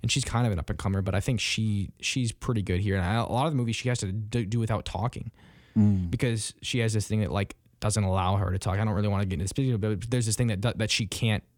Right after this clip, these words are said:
Speaker 1: talk because of. Uh, not extensively. And, like, she's,
Speaker 2: Yeah.
Speaker 1: she, she works around that, and, like, that, you see that stopping her from talking several times.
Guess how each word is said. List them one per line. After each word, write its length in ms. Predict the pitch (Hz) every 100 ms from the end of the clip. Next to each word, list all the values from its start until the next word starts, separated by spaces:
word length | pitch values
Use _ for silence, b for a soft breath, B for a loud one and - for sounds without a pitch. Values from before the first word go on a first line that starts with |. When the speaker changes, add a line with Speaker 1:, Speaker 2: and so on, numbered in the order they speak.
| -
Speaker 1:
talk 400 | - 117 - - b b
because 300 | - 104 87
of. 180 | 78 - B B B B B B - _ _
Uh, 300 | - 101 151
not 340 | 160 143 120 -
extensively. 520 | - 127 123 - 71
And, 120 | 101
like, 140 | 101 104
she's, 140 | 110
Speaker 2:
Yeah. 100 | 113 104
Speaker 1:
she, 220 | - 123 113 -
she 140 | - 131
works 340 | 117 120 -
around 380 | 110 104 104 107
that, 160 | 107 98
and, 140 | 104
like, 180 | 104 95
that, 200 | 110 -
you 100 | 113
see 440 | - - 127 123
that 320 | 107 107 -
stopping 460 | - - 104 101 117
her 120 | 117
from 160 | 117 120
talking 360 | 123 113 131 113
several 200 | 131 131
times. 360 | 143 143 151